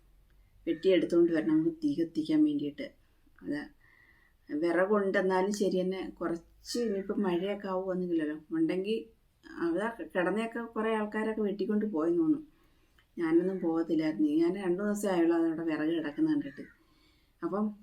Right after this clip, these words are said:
ജോലിയെല്ലാം ഒതുക്കിയിട്ട് ചോറ് കഴിച്ച് കഴിഞ്ഞ് പിന്നെ ജോലിയില്ലല്ലോ, അപ്പോൾ ഒന്ന് പോയി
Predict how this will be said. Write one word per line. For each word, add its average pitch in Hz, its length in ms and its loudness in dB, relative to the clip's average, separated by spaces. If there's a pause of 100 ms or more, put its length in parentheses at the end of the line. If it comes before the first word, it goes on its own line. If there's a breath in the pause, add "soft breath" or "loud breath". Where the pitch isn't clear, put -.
(140)
ജോലിയെല്ലാം 202 500 8
ഒതുക്കിയിട്ട് 185 540 0 (680)
ചോറ് 185 340 2 (360)
കഴിച്ച് 170 500 2 (240)
കഴിഞ്ഞ് 170 300 2 (100)
പിന്നെ 214 260 2
ജോലിയില്ലല്ലോ, 175 580 2 (240)
അപ്പോൾ - 220 -8
ഒന്ന് 170 140 6 (100)
പോയി 160 220 0